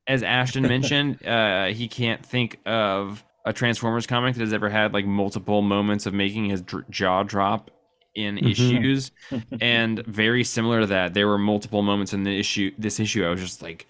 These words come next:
Speaker 1: stopped and was like, "Look at that."
Speaker 2: <clears throat> I love how brutal it is.
Speaker 1: Yeah.
Speaker 3: Yeah.
Speaker 2: And did we just, d-, is Sam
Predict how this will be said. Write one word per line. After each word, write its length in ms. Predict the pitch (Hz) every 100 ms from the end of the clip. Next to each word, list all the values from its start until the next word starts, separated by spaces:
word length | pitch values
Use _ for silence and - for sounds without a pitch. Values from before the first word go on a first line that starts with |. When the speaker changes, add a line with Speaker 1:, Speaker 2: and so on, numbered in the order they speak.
| _
Speaker 1:
stopped 600 | - - - 107 104 -
and 100 | 104
was 140 | 95 90
like, 140 | 90 95
"Look 540 | 98 113 151 180 - _ -
at 460 | 104 127 139 - - -
that." 540 | 95 247 226 - - 214 -
Speaker 2:
<clears throat> 500 | 214 180 117 _ _
I 100 | 156
love 280 | 147 156 185
how 140 | 180 139
brutal 580 | 101 98 123 123 113
it 80 | 104
is. 560 | 98 95 92 87 - - _ _ _
Speaker 1:
Yeah. 500 | 92 90 90 90 85
Speaker 3:
Yeah. 140 | 101 98 _ -
Speaker 2:
And 640 | 135 123 113 107 104 101 - - - _ - - - -
did 140 | 135
we 140 | 156
just, 320 | 190 254 - 131
d-, 140 | 113 - _ -
is 160 | 202
Sam 580 | - 220 269 311 349 349